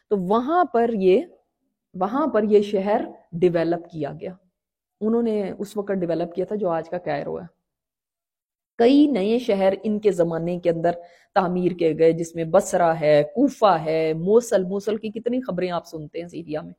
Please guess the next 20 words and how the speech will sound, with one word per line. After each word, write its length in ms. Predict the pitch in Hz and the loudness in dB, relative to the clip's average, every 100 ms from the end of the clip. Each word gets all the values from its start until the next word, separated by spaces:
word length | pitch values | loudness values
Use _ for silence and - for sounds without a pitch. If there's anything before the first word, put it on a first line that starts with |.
| _ _ _ _ _ _ _ _ _ _ - | _ _ _ _ _ _ _ _ _ _ -4
फुस्तात 560 | 185 - 170 175 - | -2 2 4 2 2
है, 360 | 151 156 156 175 - | 2 4 4 0 -2
फिर 360 | 185 175 - - | -2 0 -4 0
जजीरा 520 | 180 165 185 190 190 | 0 2 2 4 4
है, 220 | 160 175 | 4 2
ये 80 | 196 | 0
सारे 320 | - 190 196 | 0 2 0
शहर 420 | 208 190 196 208 - | 0 -4 -4 -6 -12
नए 420 | 175 180 185 220 | -8 -4 0 0
इन, 580 | 214 214 208 208 202 196 - | -2 -4 -4 -2 -2 -6 -6
इनके 300 | 208 220 220 | -4 0 0
ज़माने 360 | 180 165 156 160 | 0 -4 -6 -6
में 160 | 165 | -6
बने। 220 | 160 151 170 _ _ - | -6 -10 -14 _ _ -4
फिर 80 | |
फौ-, 300 | 202 196 190 | 0 2 2
फौजी 320 | - 208 208 233 | 2 2 2 -2
छावनियाँ 540 | 226 185 202 214 214 | 0 0 0 2 0
इन्होंने 280 | 190 175 165 | 0 -2 -2
बनाई 360 | 160 151 143 | -2 -4 -8